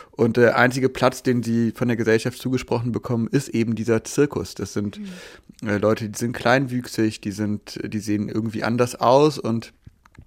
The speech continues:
Speaker 1: solidarisieren sich dort in diesem Zirkus gemeinsam und, und werden da stark.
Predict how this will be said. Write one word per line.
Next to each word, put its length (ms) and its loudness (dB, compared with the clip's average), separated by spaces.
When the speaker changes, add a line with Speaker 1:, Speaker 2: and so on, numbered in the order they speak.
Speaker 1:
solidarisieren 720 2
sich 140 -2
dort 240 4
in 100 -2
diesem 220 -6
Zirkus 540 -2
gemeinsam 540 0
und, 240 -6
und 400 -8
werden 240 0
da 220 0
stark. 440 -2